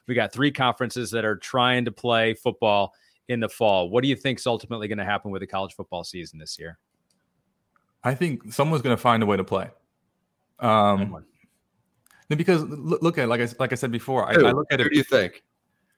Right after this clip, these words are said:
Speaker 2: I mean, right now it looks like the A C C's in, in leading I, <sighs> they seem very confident in their ability to contain this.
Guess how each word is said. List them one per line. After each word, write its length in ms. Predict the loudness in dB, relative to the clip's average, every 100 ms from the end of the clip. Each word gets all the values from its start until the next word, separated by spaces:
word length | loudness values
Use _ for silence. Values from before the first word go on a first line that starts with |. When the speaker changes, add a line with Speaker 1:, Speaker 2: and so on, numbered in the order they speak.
| _ _ _ _ _ _ _ _ _ _ _ _
Speaker 2:
I 80 | -2
mean, 100 | 4
right 160 | 4 6
now 180 | 6 6
it 20 |
looks 220 | 4 2
like 180 | 0 0
the 120 | -2
A 100 | -2
C 140 | -4
C's 340 | -10 -6 -4 -4
in, 120 | -4
in 340 | -2 0 0
leading 400 | 0 2 2 0 -2 -14 -20 -6
I, 140 | -4 -2 -6 -10
<sighs> 160 | -10
they 220 | 0 2 2
seem 260 | 2 0
very 200 | 2 2
confident 440 | 0 -2 -2 -2 -2
in 120 | 0
their 160 | 0
ability 360 | 2 2 2 0
to 80 | -2
contain 440 | -4 -4 -4 -4
this. 240 | -8 -14